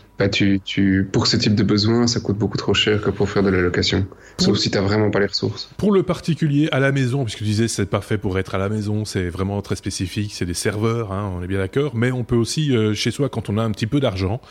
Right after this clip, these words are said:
Speaker 2: euh, mettre beaucoup de ram dans sa machine, en fait. C'est, c'est un peu à ça que ça revient, euh, fi-, finalement, hein, c'est
Speaker 1: Euh,
Speaker 2: sauf que
Speaker 1: non.
Speaker 2: le, c'est pas tout à fait la même chose, ou faut faire
Speaker 1: Non,
Speaker 2: marcher
Speaker 1: non,
Speaker 2: sa
Speaker 1: non,
Speaker 2: machine
Speaker 1: non.
Speaker 2: plus vite. On met plus de ram, euh, non ?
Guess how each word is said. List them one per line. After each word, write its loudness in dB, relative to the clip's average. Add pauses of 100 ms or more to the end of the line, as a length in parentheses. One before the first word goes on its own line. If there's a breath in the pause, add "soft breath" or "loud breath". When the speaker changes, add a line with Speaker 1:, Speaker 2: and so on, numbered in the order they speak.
(360 loud breath)
Speaker 2:
euh, 0
mettre 0
beaucoup 0
de 4
ram 0
dans -2
sa -6
machine, -4
en -6
fait. -8
C'est, -10
c'est -6
un -4
peu 0
à 0
ça -4
que -10
ça -4
revient, -4 (140)
euh, -4
fi-, -14
finalement, -4
hein, -2
c'est -2
Speaker 1:
Euh, 2
Speaker 2:
sauf 2
que 2
Speaker 1:
non. 2 (200)
Speaker 2:
le, -4
c'est -8
pas -2
tout -4
à 2
fait 0
la -2
même -4
chose, -2
ou 2
faut 0
faire -2
Speaker 1:
Non, 2
Speaker 2:
marcher 2
Speaker 1:
non, 4
Speaker 2:
sa 2
Speaker 1:
non, 4
Speaker 2:
machine 2
Speaker 1:
non. 0
Speaker 2:
plus 0
vite. -2 (400 loud breath)
On -2
met 0
plus 0
de 2
ram, 0
euh, -2
non ? -4